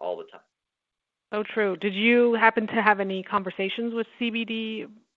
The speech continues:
Speaker 2: folks on the show floor?
Speaker 1: I had an opportunity to interview,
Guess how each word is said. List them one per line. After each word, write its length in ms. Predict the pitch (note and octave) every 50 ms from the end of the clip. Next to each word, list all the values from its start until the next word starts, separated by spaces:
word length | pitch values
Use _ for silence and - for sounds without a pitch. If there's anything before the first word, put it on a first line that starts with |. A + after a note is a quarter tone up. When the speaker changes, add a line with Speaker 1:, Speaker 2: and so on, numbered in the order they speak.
| _ _ -
Speaker 2:
folks 240 | A3 G#3 G3+ - - - -
on 80 | F#3+
the 80 | F#3+ F3+ -
show 120 | - F#3 F#3 - -
floor? 400 | F#3 F#3 G3 G#3 G#3+ A3+ B3+ B3+ _ _ _ _ _ _ _ _ _ _ _ _ _ _ _ _ _ _ _ _ _ _ -
Speaker 1:
I 100 | B2 C#3
had 200 | D#3+ F3+ F#3+ F3+
an 60 | E3+
opportunity 440 | E3 D#3 - - - D#3+ D#3 D3+ D3
to 80 | B2+ A#2
interview, 460 | B2+ C3+ B2+ C3 C3+ C#3 C#3 C#3